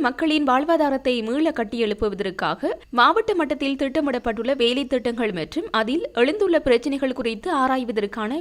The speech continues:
விசேட கலந்துரையாடல் ஜனாதிபதி அனுரகுமார திசநாயக்க தலைமையில் இன்று ஜனாதிபதி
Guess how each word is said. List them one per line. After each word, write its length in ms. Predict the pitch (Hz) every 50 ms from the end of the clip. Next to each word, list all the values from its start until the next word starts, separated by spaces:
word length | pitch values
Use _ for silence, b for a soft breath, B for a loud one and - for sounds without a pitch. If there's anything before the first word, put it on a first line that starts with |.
| 294 233
விசேட 380 | 233 - 294 269 269 254 247 - 247
கலந்துரையாடல் 720 | 220 226 240 247 233 233 226 208 190 170 170 208 339 - - 226 269
ஜனாதிபதி 520 | 277 277 285 320 320 339 285 294 240 254 233 214
அனுரகுமார 540 | 214 233 269 269 240 254 247 233 233 214 185 202
திசநாயக்க 480 | 208 - 294 269 247 240 240 226 - 247
தலைமையில் 420 | 240 254 269 277 226 247 311 440 - - - 294
இன்று 260 | 349 415 320 339 381 453 - - - - 202 226
ஜனாதிபதி 500 | 247 247 262 285 262 269 247 226 233 233